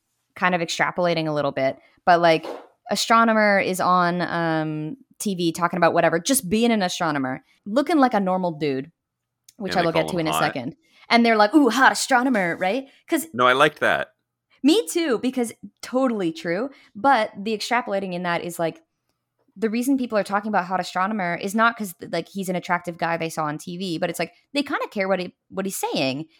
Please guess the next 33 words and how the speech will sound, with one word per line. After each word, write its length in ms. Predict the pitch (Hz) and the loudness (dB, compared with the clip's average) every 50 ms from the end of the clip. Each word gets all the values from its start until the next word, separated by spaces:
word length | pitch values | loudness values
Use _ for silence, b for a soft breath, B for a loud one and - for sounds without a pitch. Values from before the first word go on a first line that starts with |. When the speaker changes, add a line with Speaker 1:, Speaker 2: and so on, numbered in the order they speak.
| b b | b b
Speaker 1:
And 120 | 208 208 220 | -2 0 0
he's 140 | 220 208 - | 0 -2 -2
hot 220 | 220 262 285 - | -2 -2 0 0
Speaker 2:
Yes. 20 | 208 | -2
Speaker 1:
because 280 | 196 - 214 196 190 | -4 -4 -4 -4 -4
of 80 | 208 - | -6 -6
his 140 | 220 208 196 | -6 -6 -4
intelligence 720 | 220 226 - 285 294 254 196 165 - 156 147 156 - - | -4 -6 -4 -4 -4 -2 -4 -4 -6 -8 -8 -8 -8 -10
and 100 | 180 175 | -10 -10
because 240 | 165 160 - 180 175 | -8 -8 -8 -8 -6
of 60 | 185 | -4
the 100 | 190 180 | -4 -2
way 160 | 185 185 190 185 | -2 -2 -2 -4
that 120 | 190 190 | -4 -6
he 60 | 196 | -6
Speaker 2:
Yes. 80 | 196 202 | -8 -8
Speaker 1:
says 280 | - 254 240 214 - 160 | -6 -6 -6 -6 -4 -6
it. 200 | 147 143 151 _ _ _ _ _ | -8 -8 -10 _ _ _ _ _
And 140 | - 208 208 | -6 -4 0
so 140 | - 233 214 | 0 0 2
that 260 | 196 208 214 220 220 196 | 4 4 4 2 2 0
is 220 | 190 185 185 - | -4 -4 -4 -8
the 80 | - 180 | -12 -12
people 260 | - 208 - - 170 165 | -12 -10 -6 -6 -6 -4
being 240 | 175 170 170 170 160 | -4 -4 -4 -4 -4
engaged. 680 | 156 147 - 139 143 165 214 269 269 - - - - _ _ _ _ - | -6 -8 -8 -8 -8 -6 -6 -6 -8 -8 -12 -16 -18 _ _ _ _ -12
It's 200 | 180 180 - - | -10 -8 -4 -2
not 140 | 185 170 - | -2 -2 -2
Speaker 2:
Yeah. 40 | |
Speaker 1:
just, 200 | - 180 175 - | -2 -6 -8 -6
like, 220 | 180 165 165 - - | -6 -6 -6 -8 -8
jumping 360 | - 175 165 160 170 160 151 | -6 -6 -4 -4 -6 -6 -6
on 260 | 147 147 151 147 - | -6 -8 -10 -12 -14